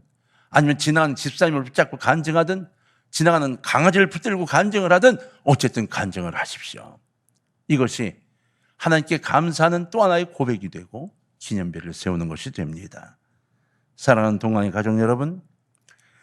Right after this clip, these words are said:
참 힘들고 어려운 시기를 보내고 있습니다. 그러나 에베네셀의 하나님, 우리를 회복시키시고 치유하시는 하나님, 그분을 바라보시고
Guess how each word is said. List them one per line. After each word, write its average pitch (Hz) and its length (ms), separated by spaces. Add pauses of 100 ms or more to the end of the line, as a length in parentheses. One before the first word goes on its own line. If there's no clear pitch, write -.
(260)
참 170 220
힘들고 165 600
어려운 147 260
시기를 127 360
보내고 113 320
있습니다. - 720 (320)
그러나 120 600 (380)
에베네셀의 135 600
하나님, 147 500 (440)
우리를 156 380
회복시키시고 165 600
치유하시는 185 580
하나님, 113 420 (600)
그분을 104 440
바라보시고 87 880